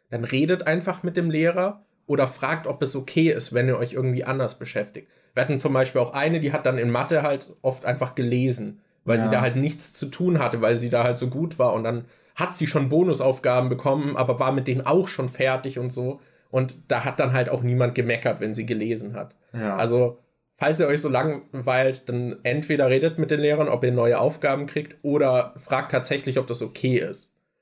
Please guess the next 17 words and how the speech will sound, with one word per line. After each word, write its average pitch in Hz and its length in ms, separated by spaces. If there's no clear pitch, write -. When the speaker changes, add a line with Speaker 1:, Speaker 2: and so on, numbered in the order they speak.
Speaker 2:
Da 107 100
muss 110 220
ich 127 140
grad 117 220
an 117 100
den 113 140
Photoshop-Unterricht 110 1040
denken. 104 460
Wir 107 100
hatten 110 220
halt 101 180
Photoshop-Unterricht 147 960
und 147 120
sowas 156 420
in 135 100
der 139 120
Ausbildung. 156 640